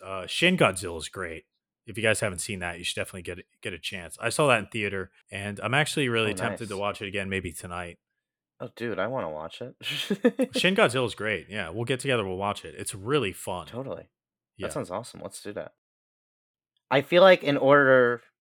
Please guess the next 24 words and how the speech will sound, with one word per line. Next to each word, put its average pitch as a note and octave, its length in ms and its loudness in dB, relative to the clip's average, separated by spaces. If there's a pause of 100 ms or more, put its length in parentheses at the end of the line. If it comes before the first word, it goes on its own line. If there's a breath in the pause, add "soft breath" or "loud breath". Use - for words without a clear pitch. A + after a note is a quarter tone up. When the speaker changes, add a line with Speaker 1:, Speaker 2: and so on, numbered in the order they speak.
(200)
Speaker 2:
to A#2 500 2 (120)
talk C3+ 300 6
about B2 300 2
this A#2 180 -8
movie, B2 400 0
we G#2 140 -4
do, A#2+ 260 -2
like, A#2 300 4
there's B2+ 220 4
a A#2+ 40 -4
lot D3 220 12
of A#2 100 4
history G2+ 460 -4
here. F#2+ 340 -2
It's G2 180 -6
obviously G#2+ 640 -2
a G2+ 200 -10
lot F#2+ 340 -4
to F#2+ 80 -8
do G2 60 -2
with F#2 140 -8
the F#2+ 120 -10
atom F2+ 300 -6
bomb. F2+ 300 -4